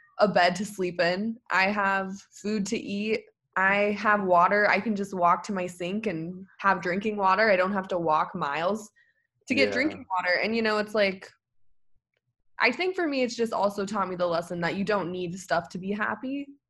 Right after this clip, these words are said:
Speaker 1: You just, like, you just need to love the people that you're around and try to enjoy your life and be grateful. And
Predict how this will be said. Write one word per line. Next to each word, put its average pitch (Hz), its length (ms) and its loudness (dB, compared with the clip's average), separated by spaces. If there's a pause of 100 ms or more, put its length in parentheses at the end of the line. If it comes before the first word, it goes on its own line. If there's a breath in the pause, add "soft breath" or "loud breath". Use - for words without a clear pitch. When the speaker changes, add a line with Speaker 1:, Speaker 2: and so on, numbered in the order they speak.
(180)
Speaker 1:
You 196 140 -8
just, - 540 -10 (1200)
like, 190 200 -2
you 196 100 -4
just 190 460 -8
need 196 240 -4
to 185 180 -2
love 175 300 2
the 180 80 -4
people 196 300 -4
that 175 140 2
you're 175 240 2
around 170 440 0
and 165 260 -2 (300)
try 185 200 0
to 185 120 0
enjoy 180 280 -2
your 165 180 0
life 175 320 0
and 180 140 -8
be 175 100 -10
grateful. 170 560 -2
And 180 300 -4